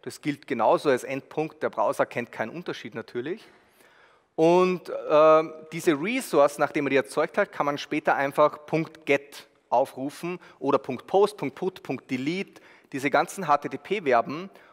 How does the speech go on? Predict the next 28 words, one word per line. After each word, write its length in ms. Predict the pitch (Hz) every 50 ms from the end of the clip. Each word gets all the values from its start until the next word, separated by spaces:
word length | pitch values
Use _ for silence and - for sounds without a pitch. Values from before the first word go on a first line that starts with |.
| _
und 180 | - 143 139 -
kann 220 | - 151 147 147
damit 260 | - 135 180 - - -
interagieren 720 | 160 165 - - 143 131 131 - 135 143 170 175 160 147
mit 180 | 160 - -
der 120 | 180 143 135
Web-A-P-I 800 | 131 - - 139 139 131 - - 127 110 110 117 120 123 - -
im 140 | - 127 123
Hintergrund. 600 | 123 143 135 - 120 104 - - - - - _ _ _ _ _ _ _ _ _ _ _ _ _ _
So, 480 | - - - 175 156 139 107 - - - - - - - - _ _ _ _ _ _ _ _ _ _ _ _ _
und 180 | 139 139 139 139 - _
da 220 | - 120 139 175
ist 280 | 185 - 190 175 - -
kein 260 | - - 151 160 170
Callback 600 | - - - 156 170 165 - 120 110 - - -
drinnen. 340 | - - 113 101 98 95 - _ _ _ _ _ _ _ _ _ _ _ _ _ _ _ _ _ _ _ _ _ _ _ _
Genau, 300 | - - 214 175 143 135
<laughs> 600 | - - 151 147 - 185 160 151 - - - -
also 200 | - 151 147 156
Sie, 340 | 147 - 196 202 208 196 151
Sie 220 | - - 185 180
haben 80 | 170 170
auf 100 | 151 -
jeden 160 | 143 143 143
Fall 120 | - 127
ein 80 | 117 -
T-Shirt. 580 | - 156 156 - - - 139 151 135 - - -
<laughs> 60 | 202